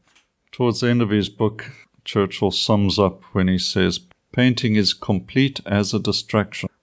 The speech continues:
I know of nothing which, without exhausting the body, more entirely absorbs the mind.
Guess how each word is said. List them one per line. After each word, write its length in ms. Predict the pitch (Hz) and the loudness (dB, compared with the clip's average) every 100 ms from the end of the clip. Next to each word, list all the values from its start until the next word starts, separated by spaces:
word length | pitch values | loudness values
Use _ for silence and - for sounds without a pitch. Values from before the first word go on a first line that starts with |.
| - | -4
I 80 | |
know 260 | 92 101 101 | 0 2 2
of 140 | 92 | 0
nothing 500 | 95 117 139 160 143 | 0 -2 0 0 0
which, 420 | 104 104 - - - _ _ | 2 0 -2 -14 -16 _ _
without 460 | - 90 98 104 104 | -6 -2 0 0 0
exhausting 680 | 98 82 104 120 - 135 131 | -4 -2 0 0 0 0 0
the 80 | 107 | 0
body, 520 | 90 95 95 92 90 - - - | 0 2 2 0 -4 -12 -16 -4
more 300 | 92 92 92 | -2 0 2
entirely 680 | 90 - - 120 123 107 | 0 -4 -2 0 2 2
absorbs 640 | 92 85 82 98 95 95 - | 2 0 0 2 2 0 -4
the 80 | |
mind. 460 | 92 92 87 85 87 | -2 -2 -2 -4 -10